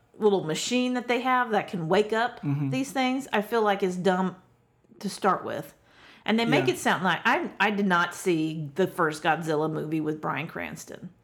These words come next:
Speaker 1: But they start this one in San Francisco when Godzilla is attacking and, or, you know, and fighting and doing all this stuff. And Kyle Chandler
Speaker 2: Yeah.
Speaker 1: is looking for his son.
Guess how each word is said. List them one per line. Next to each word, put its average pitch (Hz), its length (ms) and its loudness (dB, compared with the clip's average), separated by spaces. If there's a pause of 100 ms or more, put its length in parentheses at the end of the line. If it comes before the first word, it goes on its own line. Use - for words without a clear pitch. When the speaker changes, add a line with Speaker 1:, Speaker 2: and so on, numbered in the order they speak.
(640)
Speaker 1:
But 294 300 4 (280)
they 196 140 4
start - 420 2
this 285 220 -2
one 165 400 -2 (340)
in 233 200 2
San 226 260 0
Francisco 185 800 -2 (200)
when 202 500 2
Godzilla 175 580 2
is 170 140 0
attacking 156 720 -2 (260)
and, 165 240 -4 (140)
or, 180 200 4
you 190 80 2
know, 160 180 -2
and 180 140 -2
fighting 165 400 2
and 160 140 -2
doing 170 280 2
all 156 140 -2
this 165 160 -4
stuff. 165 220 -2 (260)
And 185 160 0
Kyle 233 280 2
Chandler 214 560 0
Speaker 2:
Yeah. 123 240 0 (400)
Speaker 1:
is 208 180 4
looking 220 260 0
for 196 180 2
his 190 120 0
son. - 320 -2